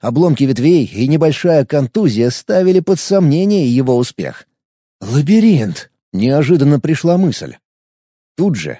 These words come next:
Алекс поставил перед мордой существа невидимый экран. Ронг не обратил на него внимания, поскольку не видел.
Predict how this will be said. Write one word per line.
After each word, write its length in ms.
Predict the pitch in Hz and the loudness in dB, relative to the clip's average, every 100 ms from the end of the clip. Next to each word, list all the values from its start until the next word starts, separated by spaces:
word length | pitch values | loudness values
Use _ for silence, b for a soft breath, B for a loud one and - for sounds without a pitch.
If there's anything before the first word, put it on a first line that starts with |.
| - | -6
Алекс 400 | 135 156 160 - | -2 0 -2 -2
поставил 560 | 175 - 190 143 123 | -2 -2 0 0 0
перед 240 | 123 123 117 | -2 -2 0
мордой 280 | 147 117 | 0 0
существа 540 | 117 123 - 123 180 190 | -2 -4 -4 -4 -2 0
невидимый 520 | 180 185 170 175 196 | 0 0 0 2 0
экран. 360 | 160 98 69 - _ _ - | -2 -4 -8 -14 _ _ -6
Ронг 400 | 185 208 175 170 | -2 0 0 0
не 100 | 196 | 0
обратил 460 | 190 202 - 202 | 0 -2 0 0
на 80 | 160 | 2
него 240 | 170 170 | 2 0
внимания, 500 | 139 165 190 107 73 - | 0 0 0 -2 -6 -6
поскольку 460 | 160 - 175 147 | -6 -2 -2 0
не 140 | 196 214 | 0 0
видел. 380 | 160 82 65 | -2 -6 -10